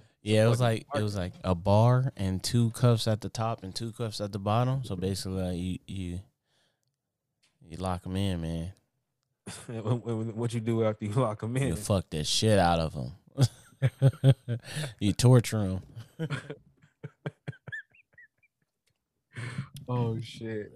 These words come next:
Speaker 1: Uh,
Speaker 2: Okay.
Speaker 1: what they roast the pig? That's how they <laughs>
Speaker 2: And, uh, and yeah, man, so <laughs> dance hall. You ever been to, like, a, you ever been to
Speaker 1: And don't sleep on the, uh, medicine ball. I keep telling you, man. You ain't, you gotta go try it. You gotta try it out, man.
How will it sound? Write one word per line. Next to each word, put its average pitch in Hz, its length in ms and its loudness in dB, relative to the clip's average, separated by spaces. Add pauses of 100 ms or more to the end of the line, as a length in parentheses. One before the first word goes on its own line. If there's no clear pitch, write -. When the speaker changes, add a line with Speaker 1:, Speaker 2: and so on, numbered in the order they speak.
(120)
Speaker 1:
Uh, 117 40 -14
Speaker 2:
Okay. 92 320 -4
Speaker 1:
what 107 200 -4
they 113 200 -2
roast 110 320 0
the - 60 -6
pig? 131 420 -2 (420)
That's 104 240 -8
how 107 140 -2
they 107 140 -4 (1900)
<laughs> 139 220 4 (100)
Speaker 2:
And, 143 440 4
uh, 139 400 2 (340)
and 135 140 2
yeah, 175 160 2
man, 156 260 0
so 139 340 2 (560)
<laughs> - 600 -20
dance 151 320 0
hall. 110 200 6
You 131 100 4
ever 147 100 2
been 147 180 0
to, 147 80 -4
like, 135 220 -2
a, 113 340 0 (220)
you 120 100 -6
ever 135 100 -2
been 127 220 -6
to 113 480 -6 (200)
Speaker 1:
And 113 160 0
don't 107 140 6
sleep 151 240 4
on 143 120 6
the, 120 280 2
uh, 110 140 6
medicine 139 380 2
ball. 107 160 4
I 110 40 0
keep 113 180 -4
telling 156 260 0
you, 120 40 0
man. 131 280 -2
You 113 120 -4
ain't, 117 220 -4
you 101 80 -12
gotta 107 200 -2
go 113 60 -4
try 160 280 -2
it. 127 160 -4
You 82 80 -4
gotta 92 100 -4
try 107 180 0
it 110 80 0
out, 123 220 0
man. 90 300 -4